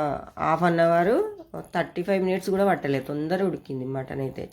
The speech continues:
చాలా టేస్ట్ కూడా చాలా బాగుంది. ఇట్లా మళ్ళీ ఒకసారి కలుపుకొని మళ్ళీ ధనియాల పొడి వేసుకోవాలి, మసాలా వేసుకోవాలి. నేను అన్నీ మిక్స్ చేసుకొని పెట్టుకుంటాను అనమాట ఒకటేసారి. మసాలా వేసి మళ్ళీ ఒకసారి కలిపి మూత పెట్టి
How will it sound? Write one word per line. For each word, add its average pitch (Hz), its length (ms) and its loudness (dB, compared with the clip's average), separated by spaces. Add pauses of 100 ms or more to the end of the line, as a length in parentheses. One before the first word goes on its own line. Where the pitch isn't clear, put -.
చాలా - 260 -4
టేస్ట్ 165 460 0
కూడా 165 240 0 (100)
చాలా 143 300 0
బాగుంది. 131 460 -4 (880)
ఇట్లా 170 220 0
మళ్ళీ 160 280 2
ఒకసారి 160 340 0
కలుపుకొని 160 440 -2
మళ్ళీ 147 640 -2
ధనియాల 156 340 0
పొడి 151 300 -4
వేసుకోవాలి, 139 580 -4
మసాలా 160 460 2
వేసుకోవాలి. 135 460 -6
నేను 156 200 -4
అన్నీ 175 300 2
మిక్స్ 170 380 0
చేసుకొని 175 480 2
పెట్టుకుంటాను 139 480 -4
అనమాట 135 200 -4
ఒకటేసారి. 135 640 -8 (720)
మసాలా 160 380 2
వేసి 165 200 -2
మళ్ళీ 180 220 0
ఒకసారి 147 360 -4
కలిపి 147 300 -2
మూత 165 260 -2
పెట్టి 151 520 -2